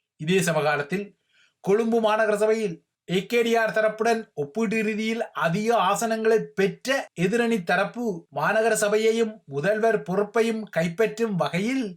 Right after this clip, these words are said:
எதிரணிகளும் தத்தமது தரப்பு சூட்சும நகர்வுகளை எடுத்துக் கொள்கின்றன. அதன் அடிப்படையில் யானை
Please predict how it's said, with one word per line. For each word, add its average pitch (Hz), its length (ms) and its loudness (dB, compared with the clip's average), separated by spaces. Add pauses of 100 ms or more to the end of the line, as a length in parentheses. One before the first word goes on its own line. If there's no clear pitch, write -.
(180)
எதிரணிகளும் 214 720 2
தத்தமது 214 580 0
தரப்பு 220 380 0
சூட்சும 214 500 0
நகர்வுகளை 202 460 2
எடுத்துக் 226 340 0
கொள்கின்றன. 220 400 0 (420)
அதன் 175 240 0
அடிப்படையில் 185 500 0 (460)
யானை 180 520 0